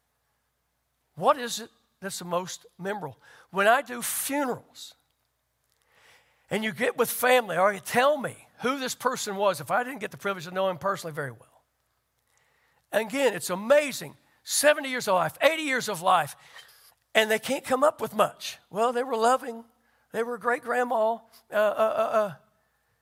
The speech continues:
And finally, if you have a memorial service where some of them speak and they've had time to think about it again, you know what really stood out to me about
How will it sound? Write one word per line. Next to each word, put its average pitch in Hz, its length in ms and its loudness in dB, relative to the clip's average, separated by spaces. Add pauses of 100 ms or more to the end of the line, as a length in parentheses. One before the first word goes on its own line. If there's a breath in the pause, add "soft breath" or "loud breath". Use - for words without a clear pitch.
(360)
And 185 120 -6
finally, 285 480 4
if 233 180 -6
you 233 100 -6
have 214 140 0
a 220 60 -2
memorial 233 540 2
service 208 480 -4
where 208 240 0
some 240 300 -2
of 214 140 -2
them 214 180 -4
speak - 460 -6 (800 soft breath)
and 180 100 -4
they've 196 100 -2
had 208 160 0
time 214 240 2
to 196 60 -16
think - 220 -6
about 165 240 0
it 139 60 -12
again, 143 180 -6 (180 soft breath)
you 262 80 -10
know 359 120 -4
what 254 320 -2
really 226 300 -6
stood 226 240 -6
out 214 180 -2
to 202 40 -18
me 208 140 -8
about 202 340 -6